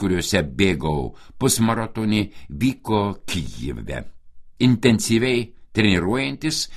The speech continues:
gerėjo bėgimo rezultatai. Dar prieš karą pradėjau tvarkyti paraišką tapti Ukrainos paralimpinės rinktinės nare.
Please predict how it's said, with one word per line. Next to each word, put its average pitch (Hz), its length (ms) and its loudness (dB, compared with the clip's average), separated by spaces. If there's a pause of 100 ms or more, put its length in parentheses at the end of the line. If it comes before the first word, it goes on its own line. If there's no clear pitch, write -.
(120)
gerėjo 92 640 2 (340)
bėgimo 80 480 4
rezultatai. 58 800 -10 (440)
Dar 135 300 6
prieš 117 300 2
karą 165 320 2
pradėjau 90 480 2
tvarkyti 107 560 -2
paraišką 90 800 0
tapti 139 300 -2
Ukrainos 85 800 -2 (320)
paralimpinės 98 760 2
rinktinės 76 560 -4
nare. 67 320 -2